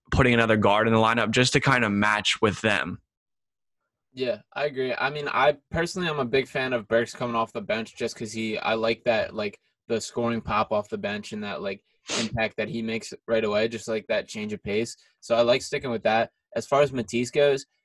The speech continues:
Speaker 2: I think he's the biggest question mark in the, the series for how much time he get. I could very well see him playing thirty plus minutes,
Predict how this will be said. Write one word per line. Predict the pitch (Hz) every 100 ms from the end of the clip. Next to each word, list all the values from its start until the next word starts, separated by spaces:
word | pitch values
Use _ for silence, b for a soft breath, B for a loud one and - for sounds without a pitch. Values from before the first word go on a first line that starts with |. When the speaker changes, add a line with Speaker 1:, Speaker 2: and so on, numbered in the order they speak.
| _ -
Speaker 2:
I | 123
think | 156 151
he's | 160 143
the | 147
biggest | 135 120 -
question | 117 - 135
mark | 131 127
in | 135 127
the, | 120 113 -
the | 113
series | - 123 120 110 -
for | _ 117
how | 107 110
much | 110 -
time | 107 113
he | 117
get. | 117 123 120
I | 117
could | 117 127
very | 117 117
well | 113 110
see | - 113
him | 113 110 -
playing | 113 110 110 - -
thirty | 113 113
plus | - 110 -
minutes, | 120 120 -